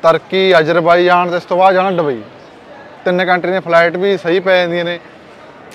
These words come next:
ਜਿਵੇਂ ਹੁਣ ਸਾਨੂੰ ਤਿੰਨਾਂ ਦਾ ਖਰਚਾ ਮੰਨ ਕੇ ਚੱਲੋ, ਇੱਕ ਲੱਖ ਸੱਤਰ ਕੁ ਹਜ਼ਾਰ ਮੰਨ ਕੇ ਚੱਲੋ, ਪੰਦਰਾਂ ਸੋਲਾਂ, ਡੇਢ ਲੱਖ ਸੱਤਰ ਦੇ ਵਿੱਚ ਵਿੱਚ।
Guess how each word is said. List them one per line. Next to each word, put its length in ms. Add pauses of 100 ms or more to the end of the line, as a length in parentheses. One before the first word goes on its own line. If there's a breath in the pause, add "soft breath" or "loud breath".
(180)
ਜਿਵੇਂ 200
ਹੁਣ 80
ਸਾਨੂੰ 240
ਤਿੰਨਾਂ 320
ਦਾ 100
ਖਰਚਾ 440
ਮੰਨ 200
ਕੇ 60
ਚੱਲੋ, 160
ਇੱਕ 140
ਲੱਖ 220
ਸੱਤਰ 320
ਕੁ 60
ਹਜ਼ਾਰ 200
ਮੰਨ 260
ਕੇ 60
ਚੱਲੋ, 260 (400)
ਪੰਦਰਾਂ 280
ਸੋਲਾਂ, 380
ਡੇਢ 280
ਲੱਖ 300
ਸੱਤਰ 300
ਦੇ 140
ਵਿੱਚ 180
ਵਿੱਚ। 160